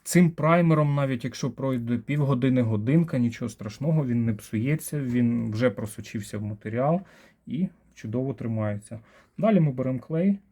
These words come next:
і дуже добре, як, заливаємо туди. І нам потрібно ось таким чином ми беремо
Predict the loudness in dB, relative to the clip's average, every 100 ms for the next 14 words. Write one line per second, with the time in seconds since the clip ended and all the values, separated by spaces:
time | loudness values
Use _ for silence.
0 | _ -14 -12 -12 -12 -8 -4 -2 -2 -4
1 | -6 -8 -6 -4 -4 -6 -4 -4 -4 -8
2 | -18 -18 -16 -10 -8 -4 0 0 2 4
3 | 4 2 -4 -8 -8 -10 -12 _ _ _
4 | -20 _ _ _ -4 -2 -2 -4 -4 -2
5 | 0 -2 -4 _ -20 -20 -20 -20 -10 -8
6 | -4 0 0 0 -6 -6 -6 -4 -2 -2